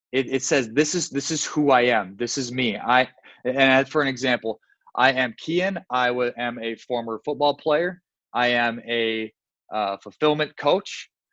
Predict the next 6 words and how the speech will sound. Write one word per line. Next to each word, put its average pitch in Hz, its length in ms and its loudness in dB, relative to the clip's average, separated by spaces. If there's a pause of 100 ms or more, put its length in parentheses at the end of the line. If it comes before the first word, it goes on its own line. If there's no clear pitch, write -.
(200)
Uh, 113 200 2 (120)
I 123 380 2
am 117 520 -4 (440)
a 113 300 -2
good 120 600 0
boyfriend 156 600 0